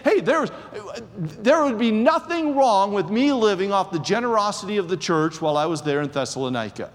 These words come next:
Nothing wrong with it, verse number nine. "I had the power." It would have been totally appropriate. It would have been no, no scandal, no, no accusation. There'd been nothing wrong with me living off the generosity there.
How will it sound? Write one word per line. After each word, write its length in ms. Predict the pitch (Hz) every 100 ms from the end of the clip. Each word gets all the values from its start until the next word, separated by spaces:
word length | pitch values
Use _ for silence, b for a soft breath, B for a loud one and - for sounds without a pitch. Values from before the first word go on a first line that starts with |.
| - 165
Nothing 340 | 254 359 302
wrong 200 | 254 247
with 160 | 170 135
it, 80 |
verse 180 | 170 160
number 200 | 175 160
nine. 280 | 147 120 90 B B
"I 140 | 180 254
had 240 | 302 349
the 80 | 311
power." 480 | 277 302 262 254 254 - - - B B B
It 100 | 247
would 160 | 294 277
have 60 |
been 200 | 233 196
totally 840 | - - 226 269 302 320 311 285 247
appropriate. 760 | 196 196 170 131 143 123 98 - B B
It 40 |
would 120 | 294
have 80 | 269
been 280 | 240 220 214 214 277 320
no, 140 | 339
no 200 | 277 320
scandal, 720 | - - 233 160 160 233 339 330
no, 280 | 254 277 269 B
no 220 | 247 311
accusation. 1080 | - 226 240 233 190 180 175 147 175 214 269 B B
There'd 180 | 247 330
been 200 | 330 269
nothing 440 | 269 277 277 233 180
wrong 460 | 175 170 214 294
with 160 | 226 160
me 300 | 208 214 - B
living 500 | 143 165 214 220 233
off 300 | 196 190 233 190
the 60 |
generosity 800 | 151 185 180 170 160 156 - 180
there. 340 | 165 170 208